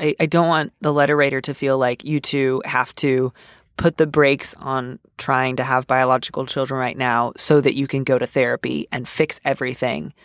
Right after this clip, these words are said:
um, and get on the exact same page. I, I cannot at all guarantee that couples counseling will mean that you two will end up agreeing. It may very well be,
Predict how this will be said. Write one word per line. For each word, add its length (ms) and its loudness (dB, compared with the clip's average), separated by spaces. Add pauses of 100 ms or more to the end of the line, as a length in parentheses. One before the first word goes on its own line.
(320)
um, 220 0
and 140 -2
get 120 2
on 100 0
the 80 -2
exact 380 -4
same 200 -8
page. 440 -4
I, 180 0
I 120 0
cannot 600 2
at 160 -2
all 240 6
guarantee 560 -2
that 140 -2
couples 320 -4
counseling 420 -4
will 100 -6
mean 180 -6
that 120 -10
you 140 -4
two 200 -4
will 360 -4 (580)
end 180 2
up 140 2
agreeing. 480 -2
It 120 0
may 180 6
very 420 4
well 280 4
be, 440 -2